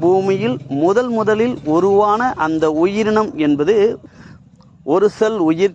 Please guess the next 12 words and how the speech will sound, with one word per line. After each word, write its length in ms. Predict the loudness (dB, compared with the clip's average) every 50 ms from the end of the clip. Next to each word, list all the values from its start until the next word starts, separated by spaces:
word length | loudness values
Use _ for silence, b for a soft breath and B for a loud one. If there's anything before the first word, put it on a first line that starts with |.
| -6 -12 -6
என்கின்ற 580 | -4 -2 -2 -2 -2 -2 -2 0 0 -2 -2 -2 -2 -2 0 2
ஓர் 220 | 2 2 2 2
அறிவை 300 | 2 2 2 0 0 -2 -4 -4
கொண்ட 360 | -6 -4 -4 -2 -2 -2 -2 -4 -4 -10 -10
அந்த 220 | -6 -4 -2 -2 -2
உயிரினம்தான். 680 | -2 -2 -2 -2 -2 -2 -4 -4 -4 -6 -6 -8 -8 -10 B B B B B B B B B B B B B B B -20 -20 -20 -20 -20 -20 B B B B B B B B B B B B
அந்த 300 | -4 -4 -2 -2 0 0 0 0
ஒரு 260 | 2 2 2 2 2 0
செல் 320 | 0 0 -2 0 0 -4 -8 -10 -6
உயிர் 360 | -4 -2 0 2 2 2 2 2
என்பது 340 | 2 2 0 0 2 2 0 0 -2 -4 -10 B B B B B B B B B B B B B B _ -20 B B B B B B B B B B -4
புதனினுடைய 640 | -2 0 2 2 0 0 0 0 0 0 0 -2